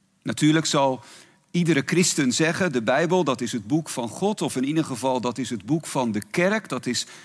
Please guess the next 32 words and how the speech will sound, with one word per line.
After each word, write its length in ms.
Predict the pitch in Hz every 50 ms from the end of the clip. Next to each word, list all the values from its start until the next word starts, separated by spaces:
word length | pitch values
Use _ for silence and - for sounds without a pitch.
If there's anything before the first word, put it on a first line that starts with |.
| - _
het 160 | - - 95
boek 240 | 98 143 185 202 -
waardoor 360 | 165 151 127 120 139 139 135
we 60 | 117 135
ons 280 | 110 131 131 127 -
laten 540 | 131 127 123 123 123 123 - 123 113 110 107 - - - - _
inspireren. 1000 | - 131 123 120 - - - 123 113 110 113 135 151 170 190 196 208 220 233 226 - - - - _ _ _ _ _ _ _ _ _ _ _ - -
Maar 120 | - 113 120
wat 120 | 139 165
betekent 400 | 190 - - 202 208 196 220 -
dat 160 | - 180 -
dan 200 | - 139 135 151
in 120 | - 151 147
de 80 | 175
praktijk? 760 | 175 - - 196 190 - - 254 247 226 123 98 - - - - - _ _ _ - - - - - - _ _ _ _ _ _ _ _
Voor 200 | - - - -
wat 180 | 120 117 -
je 60 | -
gelooft 720 | 123 - 143 131 135 147 156 175 202 208 196 - - - -
en 400 | - 127 127 123 120 113 110 - - - _ _ _ _ _ _ _ _ _ _
voor 200 | - - - 139
hoe 160 | 135 147 151
je 100 | 135 120
leeft, 440 | 117 123 127 143 170 185 196 - -
hoe 140 | - 156 147
je 220 | 131 123 120 113 110 -
ook 160 | 127 123 -
samen 600 | - - 170 156 156 160 170 170 156 139 120 110 - _ _ _ _ _ _ _
gemeente 640 | - - - 120 107 123 139 151 175 180 - - 165
bent, 420 | 139 131 156 185 202 202 - -
ook 160 | - 127 117 -
voor 320 | - - 127 120 113